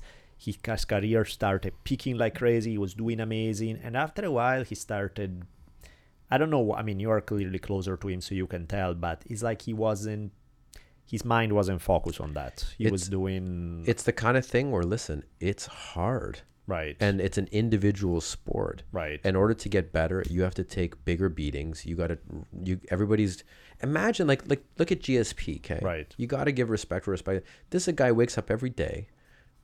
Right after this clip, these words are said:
Speaker 2: or at least used to, and, and he knows that there's a handful of guys every day that are training in their minds to kill him.
Speaker 1: Right.
Speaker 2: And you have to go in and work the bag and spar and roll and study this lesson plan,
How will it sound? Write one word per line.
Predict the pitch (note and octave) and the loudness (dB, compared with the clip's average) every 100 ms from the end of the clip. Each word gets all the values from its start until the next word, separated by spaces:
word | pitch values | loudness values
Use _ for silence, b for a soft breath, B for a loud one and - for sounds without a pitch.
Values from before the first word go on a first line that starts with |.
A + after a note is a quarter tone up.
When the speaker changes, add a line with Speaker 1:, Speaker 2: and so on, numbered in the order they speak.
| _ | _
Speaker 2:
or | - F2+ | 0 2
at | E2 | 2
least | F2 | 0
used | E2+ D#2 - | -2 -4 -4
to, | - C2 - b b b | -6 -8 -8 b b b
and, | - G#2 - | -2 -2 0
and | G#2+ G#2+ | 0 2
he | C#3 F3 | 2 4
knows | D3 F#2+ E2 G2 | 4 4 2 0
that | - F#2+ | -2 0
there's | - G#2+ A#2 - | 2 2 2 -2
a | |
handful | F#2+ F#2+ G#2 B2+ - - | -4 -2 -2 -2 -4 -6
of | C3 | -6
guys | - E2+ F2+ - | -8 -8 -8 -6
every | F2+ A2 A#2+ | -6 -4 -4
day | G#2 D2+ D#2 E2 b b b b | -4 -4 -4 -8 b b b b
that | - F#2+ | -2 0
are | F#2 | 0
training | - - A#2 A#2+ D#2+ - - - _ _ - | -4 -4 -2 -2 -4 -8 -12 -20 _ _ -2
in | A2 B2 | 0 2
their | C#3 | 2
minds | A#2+ C#2 E2+ - | 0 -2 -4 -8
to | - | -14
kill | - - D2+ | -12 -8 -8
him. | D#2 - - - | -10 -14 -12 -4
Speaker 1:
Right. | G2 D2+ C#2 - - - - _ - - | -2 -4 -8 -18 -20 -20 -20 _ -16 -2
Speaker 2:
And | G2+ | 2
you | G#2+ | 2
have | A2+ - | 2 -2
to | |
go | C3 A#2+ | 0 2
in | A2 G#2 | 4 2
and | F#2+ - | 0 -2
work | F#2 G2 | -4 -2
the | A2+ | -2
bag | G2 F#2+ F#2 F#2 - | 2 4 4 2 0
and | D#2+ | -6
spar | - - F#2 F2+ F2 | -6 -2 0 2 0
and | - D#2+ E2+ | -4 -4 0
roll | F#2 F2 E2+ - | 2 4 2 0
and | E2 D#2 - - - | -4 -6 -8 -18 -20
study | - - G#2 G#2 | -16 -2 2 4
this | G2 F#2+ | 2 0
lesson | E2 F2 F2 | -2 -2 -4
plan, | E2+ E2+ D#2 D#2 | -4 -2 -2 -4